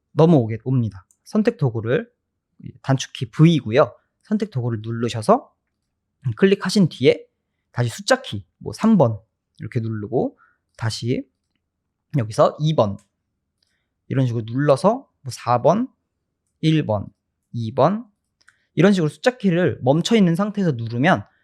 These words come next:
그 잘린 부분만 이제 멀티 카메라로 해서 번호대로 캠이 이제 움직일 수가 있습니다.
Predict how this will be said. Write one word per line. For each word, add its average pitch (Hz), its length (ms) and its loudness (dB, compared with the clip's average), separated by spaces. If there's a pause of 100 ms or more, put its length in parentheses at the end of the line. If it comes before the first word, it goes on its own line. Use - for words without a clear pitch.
(140)
그 - 160 -8
잘린 180 440 6
부분만 123 600 0 (340)
이제 - 140 -14
멀티 147 240 0
카메라로 175 520 -2
해서 139 460 2
번호대로 147 640 2 (340)
캠이 220 360 2
이제 110 140 -2
움직일 147 400 0
수가 107 240 -4
있습니다. 123 520 -4